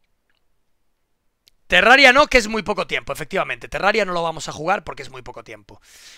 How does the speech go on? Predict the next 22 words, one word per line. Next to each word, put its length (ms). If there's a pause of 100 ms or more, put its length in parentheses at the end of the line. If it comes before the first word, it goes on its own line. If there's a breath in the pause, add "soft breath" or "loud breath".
(220 loud breath)
Podríamos 460
jugar 260
una 160
run 220
de 100
Terraria 560 (220)
los 400
cuatro 400
días 180
siguientes, 420
es 80
decir, 240
el 80
sábado, 360
domingo, 360
lunes 280
y 40
martes. 460 (1400)
Sería 320
poco 240
tiempo 300
también. 280